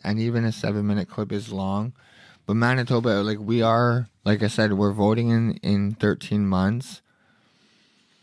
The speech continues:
So, and we're gonna really judge her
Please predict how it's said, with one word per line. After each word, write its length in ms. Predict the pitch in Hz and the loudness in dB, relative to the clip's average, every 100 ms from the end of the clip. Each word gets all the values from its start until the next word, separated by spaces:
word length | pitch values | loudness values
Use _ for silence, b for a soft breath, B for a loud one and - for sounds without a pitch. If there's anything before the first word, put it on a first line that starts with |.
| B B - | B B -12
So, 500 | - 110 110 107 - | 0 2 4 4 2
and 260 | 107 113 110 | 2 2 6
we're 160 | 127 | 4
gonna 260 | 143 156 147 | 4 4 4
really 400 | 117 117 123 123 | 4 2 2 0
judge 520 | 117 101 98 101 95 | -2 0 2 0 -2
her 380 | 90 95 92 | 0 2 0